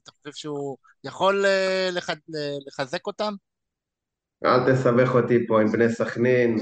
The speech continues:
Speaker 1: <laughs>
Speaker 2: אני בטוח ש-, שגם בני
Speaker 1: כן.
Speaker 2: סכנין רוצים אותו, ואני גם בטוח שמכבי חיפה ירצו אותו.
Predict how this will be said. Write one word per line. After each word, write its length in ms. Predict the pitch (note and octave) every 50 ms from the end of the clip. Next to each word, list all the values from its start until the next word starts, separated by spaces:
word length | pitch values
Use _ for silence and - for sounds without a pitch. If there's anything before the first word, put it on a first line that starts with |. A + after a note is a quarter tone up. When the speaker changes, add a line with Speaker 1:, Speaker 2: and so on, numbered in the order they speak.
| A2 - -
Speaker 1:
<laughs> 280 | D4 - - - G2+
Speaker 2:
אני 140 | G2+ G#2 G#2
בטוח 500 | G2+ G#2+ G#2+ D3+ D#3 B2 A#2+ A#2+ A#2+ -
ש-, 80 | - F#3+ B2+ A#2 A#2 A2+ A2+ A2+ A2 A2 - - _ _ _ _ _ _ - - - _
שגם 440 | - B2+ B2 A#2+ C3+ C3+ C3 C3
בני 160 | B2+ B2+ C3+ C3+
Speaker 1:
כן. 80 | -
Speaker 2:
סכנין 400 | B2+ - B2+ B2 C3 C#3+ C#3+ C#3
רוצים 380 | C3 C3 C3 - - C#3 C3+ C3+
אותו, 420 | C3+ C3 C3+ - C#3 C3+ C3+ B2 A#2
ואני 140 | A#2 A2+
גם 160 | A2+ A#2 A2+ A2+
בטוח 340 | A2 G#2+ - A#2 A2+ A2+
שמכבי 500 | - - G#2 G2+ G2+ G2+ G#2 G#2 G#2 G#2
חיפה 400 | G2+ - A#2 A2 A2 A2 - A2+
ירצו 300 | G#2+ G#2 G2+ - - A2
אותו. 480 | G#2+ G2+ G#2 - A2 G#2+ G#2 G2+ - -